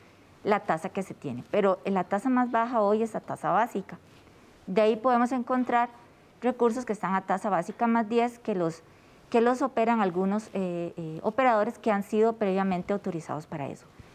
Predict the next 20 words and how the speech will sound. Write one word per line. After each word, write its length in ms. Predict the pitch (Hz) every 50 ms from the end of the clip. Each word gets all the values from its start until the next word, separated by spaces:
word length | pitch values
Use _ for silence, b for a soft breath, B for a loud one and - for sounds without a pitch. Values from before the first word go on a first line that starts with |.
| B B B B - -
Entonces 520 | 214 214 214 - 247 240 214 196 175 175
tenemos 400 | - 190 180 180 170 156 160 - B B B B B B B - - - - - - -
una 240 | 220 226 226 247 240
gran 200 | 262 262 262 254
diversidad 440 | 262 262 262 254 262 277 262 254
de 80 | 240 269
recursos, 720 | 254 277 269 - 294 277 269 269 269 - 277 269 - - - B B B B B B - -
una 240 | 208 214 214 226 226
diversidad 420 | 226 233 226 226 - 240 220 208
de 80 | 214 240
operadores 600 | 240 - 262 247 247 240 226 220 220 226 247 - -
y 100 | 247 220
también 340 | - 220 196 196 220 226 240
una 160 | 233 240 240
diversidad 480 | 240 220 208 196 - 202 180 185 202
importante 720 | 190 233 220 220 190 175 - - - 190 202 208 - 233
de 40 | 226
programas 540 | - - 190 160 170 175 170 185 190 214 -
que 140 | - - 208
operan 400 | - - 180 170 175 185 185